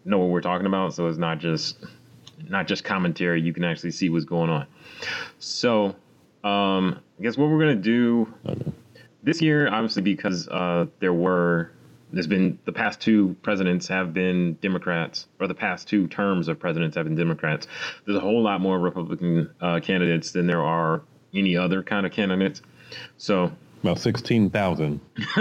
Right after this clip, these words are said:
Speaker 1: It's not sixteen thousand, but there was a lot.
Speaker 2: <laughs>
Speaker 1: So we went through the, um, the candidates that did run. Um, some of them didn't make it very far, I'll admit. But,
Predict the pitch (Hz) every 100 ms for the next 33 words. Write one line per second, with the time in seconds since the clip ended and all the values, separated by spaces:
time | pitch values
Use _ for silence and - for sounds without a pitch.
0 | - - - - 202 190 175 160 147 139
1 | 135 117 147 143 110 101 92 80 131 101
2 | 95 90 - - - - 131 135 123 -
3 | 120 120 113 110 101 - - _ 85 101
4 | 98 98 - 90 90 87 85 80 107 95
5 | 90 80 92 90 80 117 87 80 80 85
6 | 87 - - - - _ - 87 87 87
7 | 131 131 123 117 107 107 98 101 98 101
8 | 107 101 101 98 90 87 87 95 98 -
9 | - - _ _ 98 92 90